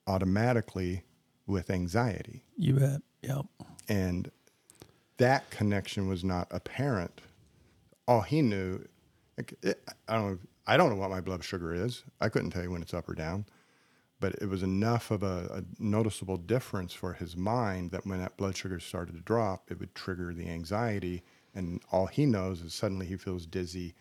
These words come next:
Speaker 1: lightheaded, and starting to sweat a little bit. And in his world, it makes perfect sense if it's a blood sugar issue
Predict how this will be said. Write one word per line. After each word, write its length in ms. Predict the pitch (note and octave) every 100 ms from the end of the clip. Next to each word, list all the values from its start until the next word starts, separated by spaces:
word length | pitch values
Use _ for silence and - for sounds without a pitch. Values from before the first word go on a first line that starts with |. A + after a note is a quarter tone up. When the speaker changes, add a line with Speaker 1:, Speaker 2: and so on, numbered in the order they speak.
| - -
Speaker 1:
lightheaded, 560 | F2+ F2 E2+ F#2 F2 E2+
and 80 |
starting 300 | D#2 F2+ E2+
to 60 | D#2
sweat 280 | - A2+ C#3
a 40 |
little 240 | G#2+ F2 E2
bit. 280 | E2+ E2+ - _ _ _ _ _ _ -
And 140 | G#2
in 120 | F2+
his 200 | E2+ G#2 F2
world, 360 | G#2+ C#3+ G2+
it 60 | F2+
makes 200 | F2 -
perfect 340 | - F#2 -
sense 300 | - B2+ B2+
if 80 | F#2
it's 80 | E2+
a 60 |
blood 300 | D#2+ F#2 F#2+
sugar 260 | - G2 F2
issue 500 | F2+ E2+ - F2 F2